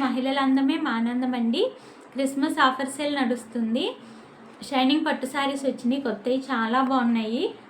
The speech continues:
అవి చూపిస్తున్నాను, చూడండి. ఓకే, ఈ శారీ చూడండి, డార్క్ గోల్డ్ కలర్ శారీ ఇది. లైట్ గోల్డ్ కలర్తో డిజైన్ వచ్చింది. పెద్ద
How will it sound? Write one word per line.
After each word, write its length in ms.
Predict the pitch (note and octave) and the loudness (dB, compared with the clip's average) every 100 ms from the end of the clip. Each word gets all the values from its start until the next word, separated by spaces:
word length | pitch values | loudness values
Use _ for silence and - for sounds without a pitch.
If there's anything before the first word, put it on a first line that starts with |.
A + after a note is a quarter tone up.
| - | -4
అవి 120 | A3 G#3+ | -4 0
చూపిస్తున్నాను, 720 | C4 A#3 B3 - B3+ A#3 A3+ E4+ | -2 -2 -6 -4 -2 0 0 -2
చూడండి. 460 | C#4+ B3+ G#3+ G#3 B3 B4 - - - - - - - - - - - - - - - - - - - - - - - - - - - - - - - - - - - - - - - - - - A#3+ | 0 0 0 -2 -2 -4 -8 -20 -20 -20 -20 -20 -20 -20 -20 -20 -20 -20 -20 -20 -20 -20 -20 -20 -20 -20 -20 -20 -20 -20 -20 -20 -20 -20 -20 -20 -20 -20 -20 -20 -20 -20 -20 -20 -20 -20 -20 -4 -4
ఓకే, 220 | C4 C#4 F#4+ E4+ | 0 2 4 4
ఈ 60 | C#4 | 2
శారీ 260 | C4+ A#3+ C#4 C#4 | 2 0 0 -2
చూడండి, 460 | D4 C4 A#3 A#3 G#4 C5+ - - - - - - - - - - - F#3+ | 0 2 4 2 0 -4 -14 -20 -20 -20 -20 -20 -20 -20 -20 -20 -14 -4
డార్క్ 360 | A#3 C4 D4+ E4 A#3 | -2 0 -2 -4 4
గోల్డ్ 240 | B3 B3 - | 4 4 2
కలర్ 300 | D4+ C#4+ C#4 - | 2 2 0 -2
శారీ 260 | A#3+ A3+ B3 A3+ | -2 0 2 0
ఇది. 220 | F#3+ C#4 A4 C5 - - - - A3+ | 0 -2 -2 -6 -14 -20 -18 -4 0
లైట్ 260 | A#3+ C#4 C#4 B3 | 0 0 -2 4
గోల్డ్ 240 | B3+ C4 C4 | 4 4 2
కలర్తో 420 | C#4 C4+ B3+ D4 C4+ B3 | 0 0 -2 0 0 0
డిజైన్ 340 | G#3+ B3+ C#4+ B3+ | 0 0 0 -2
వచ్చింది. 440 | - A#3 G#3 C4 A#4 C5 - - - - - - | 0 0 0 0 -4 -8 -18 -20 -20 -20 -18 -4
పెద్ద 240 | A#3 A3+ | 0 0